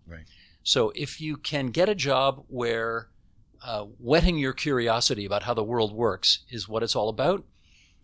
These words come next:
Speaker 2: uh, then this is a very good job to have. I have been blessed to be able to work at T V O for going on twenty-six years now. Uh, I love the mission of the place. I love the people I work with. So that's been a,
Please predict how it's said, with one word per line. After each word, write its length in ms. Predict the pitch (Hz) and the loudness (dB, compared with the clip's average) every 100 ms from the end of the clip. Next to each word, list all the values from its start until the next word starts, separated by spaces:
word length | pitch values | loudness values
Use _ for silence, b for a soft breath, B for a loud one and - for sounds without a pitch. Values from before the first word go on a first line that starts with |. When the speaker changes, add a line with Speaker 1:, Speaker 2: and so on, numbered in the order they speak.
| - - | -8 0
Speaker 2:
uh, 160 | 117 | 0
then 180 | 113 117 | 2 0
this 140 | 117 | 2
is 80 | 117 | 0
a 40 | 101 | 0
very 180 | 107 | 0
good 120 | 104 92 | 0 -4
job 260 | 104 78 | -4 -4
to 80 | 101 | -6
have. 340 | 107 95 - - _ - _ _ _ _ - | -2 -2 -4 -12 _ -20 _ _ _ _ -8
I 200 | 117 110 | -4 -4
have 320 | 107 120 110 | -4 -6 -8
been 240 | 123 113 107 | -10 -10 -10
blessed 420 | - 127 170 - | -6 0 2 2
to 60 | 135 | -2
be 120 | 127 | -4
able 140 | 127 | -2
to 60 | 120 | -2
work 380 | 117 147 147 - b b b - | 2 2 0 -10 b b b -10
at 220 | 113 107 | -8 -4
T 180 | - 147 | -2 0
V 180 | 113 98 | 0 2
O 300 | 123 208 208 | 2 2 -4
for 400 | - - 110 98 - | -14 -4 -2 -2 -4
going 240 | 123 117 107 | -4 -4 -4
on 100 | 101 | -6
twenty-six 540 | - 120 - 101 - | -4 -2 -2 -2 -4
years 200 | 135 143 | -4 -4
now. 260 | 165 208 - _ _ _ - - 110 | -6 -10 -14 _ _ _ -20 -16 -10
Uh, 180 | 101 - | -8 -6
I 40 | |
love 220 | 113 123 | 2 2
the 80 | 113 | 4
mission 320 | 110 147 - | 2 2 2
of 60 | 160 | 0
the 80 | 151 | -2
place. 340 | - 160 160 | -2 0 0
I 40 | 92 | 0
love 180 | 107 | 0
the 80 | - | -2
people 280 | - 139 104 | -2 0 0
I 80 | 90 | 0
work 300 | 107 147 - | 2 2 2
with. 160 | 160 175 | -2 -2
So 200 | - 95 | -4 -2
that's 240 | 117 - | -2 -2
been 180 | - 110 | -2 -4
a, 160 | 101 | -4